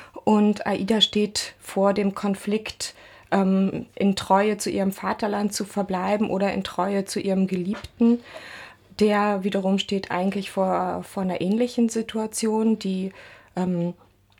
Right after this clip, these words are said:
Gegenspielerin von Aida Amneris, die ägyptische Königstochter, versucht zu intrigieren und intervenieren, eher auf einer psychologischen Ebene als auf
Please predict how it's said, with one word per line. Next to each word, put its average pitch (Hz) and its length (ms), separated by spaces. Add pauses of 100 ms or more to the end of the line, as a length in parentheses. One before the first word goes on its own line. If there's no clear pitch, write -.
(260)
Gegenspielerin 208 720
von 196 200
Aida 190 400
Amneris, 185 600
die 190 180
ägyptische 196 540
Königstochter, 196 800
versucht 190 520
zu 190 340 (300)
intrigieren 208 720
und 196 140
intervenieren, 208 840
eher 190 240
auf 190 120
einer 190 140
psychologischen 226 1080
Ebene 220 440
als 190 220
auf 196 200